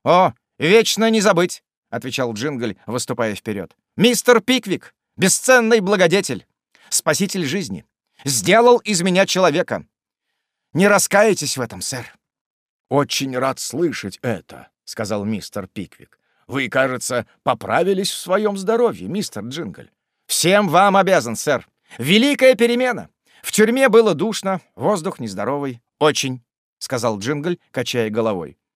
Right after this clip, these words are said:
Он был одет прилично и опрятно, так же, как неразлучный его приятель Иов Троттер, который стоял позади, вытянувшись в струнку и устремив оловянные глаза на мистера Пиквика.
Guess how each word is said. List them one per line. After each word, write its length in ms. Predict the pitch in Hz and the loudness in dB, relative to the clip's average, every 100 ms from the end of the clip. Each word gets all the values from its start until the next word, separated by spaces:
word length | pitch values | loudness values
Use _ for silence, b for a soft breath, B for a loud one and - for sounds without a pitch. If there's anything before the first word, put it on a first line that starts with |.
| _ _ _ b | _ _ _ b
Он 180 | 139 156 | -4 -2
был 180 | 185 180 | -2 -2
одет 300 | 160 175 185 | -2 -2 -4
прилично 640 | - 196 139 110 - 131 170 | -6 -6 -6 -8 -12 -16 -8
и 100 | 143 | -6
опрятно, 680 | - 147 - 90 82 98 107 _ _ _ - | -2 -4 -4 -10 -10 -16 -16 _ _ _ 0
так 220 | 143 147 | 0 0
же, 120 | 165 | -2
как 200 | 160 147 | -2 -4
неразлучный 760 | 120 120 107 101 101 - 117 135 _ | -4 -4 -4 -6 -10 -10 -12 -14 _
его 300 | 117 117 101 | -8 -6 -6
приятель 540 | 123 104 123 135 151 - | -6 -6 -6 -6 -10 -8
Иов 340 | 110 101 107 | -8 -8 -10
Троттер, 480 | - 170 - - _ _ _ _ _ | -8 -8 -10 -20 _ _ _ _ _
который 380 | 151 185 220 190 | -2 2 2 0
стоял 400 | - 151 165 151 | -2 -2 -2 -4
позади, 640 | 156 131 147 120 76 - _ _ - | -6 -4 -4 -6 -14 -20 _ _ -10
вытянувшись 880 | 117 117 233 - 151 147 - 107 - | -6 -2 -2 -2 -6 -8 -8 -10 -10
в 80 | |
струнку 640 | - - 226 226 185 180 B B | -12 -6 -4 -4 -2 -4 B B
и 220 | 214 214 - | -6 -6 -6
устремив 680 | 196 - 143 143 180 170 - B | -8 -6 -6 -4 -4 -6 -10 B
оловянные 680 | 135 143 143 139 120 107 98 | 0 2 2 0 -2 -6 -6
глаза 440 | 95 113 120 139 b b | -4 -4 -2 -4 b b
на 160 | 123 | -6
мистера 440 | 127 131 - 117 123 | -6 -6 -8 -6 -6
Пиквика. 520 | - 107 - - - | -8 -12 -14 -20 -20